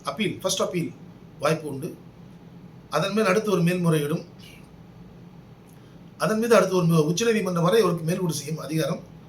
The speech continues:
அவருக்கு இருக்கிறது. உச்சநீதிமன்றத்திலும் தூக்கு தண்டனை அளிக்க-, அளிக்கின்ற தூக்கு தண்டனை கைதியாக இருந்தால், அங்கிருந்து கருணை மனுவும் அவர் போட்டுக் கொள்ளலாம். அதற்கும் வாய்ப்பு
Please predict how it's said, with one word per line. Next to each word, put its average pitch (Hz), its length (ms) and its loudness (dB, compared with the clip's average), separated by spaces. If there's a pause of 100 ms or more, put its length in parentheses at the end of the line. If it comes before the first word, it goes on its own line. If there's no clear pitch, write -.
(180)
அவருக்கு 147 260 -2
இருக்கிறது. 131 300 -8
உச்சநீதிமன்றத்திலும் 196 840 -2 (1500)
தூக்கு 220 260 -2
தண்டனை 226 240 2
அளிக்க-, 190 260 2
அளிக்கின்ற 190 380 -2
தூக்கு 220 300 -6
தண்டனை 196 260 -6
கைதியாக 180 360 0
இருந்தால், 170 360 0
அங்கிருந்து 214 640 -4 (420)
கருணை 220 340 0
மனுவும் 185 320 -2
அவர் 156 240 -2
போட்டுக் 165 240 -4
கொள்ளலாம். 165 260 -4
அதற்கும் 180 360 -4
வாய்ப்பு 151 360 -8